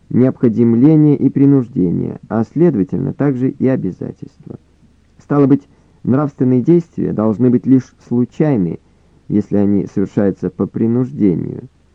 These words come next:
И те, кто имеет моральную несовершенную волю, подчинены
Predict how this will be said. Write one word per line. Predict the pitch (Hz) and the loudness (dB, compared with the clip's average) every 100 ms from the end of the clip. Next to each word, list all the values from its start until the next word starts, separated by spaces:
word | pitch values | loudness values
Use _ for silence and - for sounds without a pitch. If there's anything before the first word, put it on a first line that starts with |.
| _ _ _ | _ _ _
И | - 95 87 80 | 0 2 0 -2
те, | - 120 | 0 0
кто | - 117 | 2 2
имеет | 117 107 - | 2 0 0
моральную | 107 107 143 127 98 92 | -2 0 0 0 2 0
несовершенную | 92 - 98 - 98 95 92 92 | -2 -4 -8 -4 -2 0 0 0
волю, | 90 131 127 80 - _ _ - _ | 0 2 2 0 -6 _ _ -20 _
подчинены | 113 - _ - 117 113 117 147 | -6 -6 _ -4 0 2 2 0